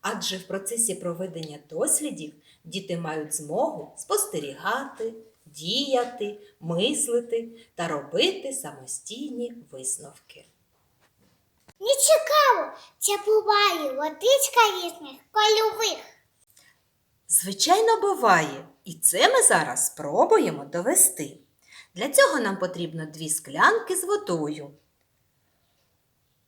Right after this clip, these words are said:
Speaker 1: У першу склянку з водою додаємо барвник червоного кольору і ретельно перемішуємо. І бачимо, що наша вода перетворилася із прозорої на червону.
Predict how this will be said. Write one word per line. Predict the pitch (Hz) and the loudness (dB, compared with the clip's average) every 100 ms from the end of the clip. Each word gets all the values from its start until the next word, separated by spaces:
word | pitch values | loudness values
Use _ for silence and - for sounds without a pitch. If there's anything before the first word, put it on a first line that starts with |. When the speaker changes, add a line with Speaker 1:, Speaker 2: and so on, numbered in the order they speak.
| _ | _
Speaker 1:
У | - 202 | -8 2
першу | 277 508 539 339 | 8 10 10 6
склянку | 294 233 220 202 208 | 4 8 6 6 0
з | 196 | 0
водою | 196 190 190 165 | 0 0 0 0
додаємо | 156 175 175 170 175 185 302 427 - 180 | 0 0 2 0 0 6 6 6 0 -2
барвник | 180 175 165 160 190 403 - - - _ _ _ | 0 2 0 0 4 4 2 -8 -20 _ _ _
червоного | - 165 156 143 160 320 415 349 381 | -6 -6 -6 -4 2 2 4 2 2
кольору | 381 254 220 165 143 135 _ _ | 0 2 2 2 -4 -10 _ _
і | 180 | -8
ретельно | 175 175 349 392 381 359 | -6 -4 0 0 0 -2
перемішуємо. | 302 302 302 254 226 - 175 160 160 156 - _ _ _ | 0 0 0 0 -2 -4 -4 -8 -14 -16 -20 _ _ _
І | 415 453 | 2 8
бачимо, | 359 311 - 262 247 247 - - - | 8 6 2 -2 -2 -4 -12 -20 -10
що | - | -6
наша | 226 240 233 226 | 0 2 2 0
вода | 220 220 277 - - - - | -2 8 12 12 8 -6 -4
перетворилася | 214 240 247 247 269 294 302 226 202 - 180 175 - | 2 4 4 4 6 8 8 6 4 4 2 -2 -2
із | 226 | -4
прозорої | - 247 254 311 381 415 233 165 165 - - | 0 2 4 4 6 6 2 -2 -8 -14 -4
на | 311 | 0
червону. | - 381 370 349 349 262 170 156 | 2 2 2 4 8 8 6 -2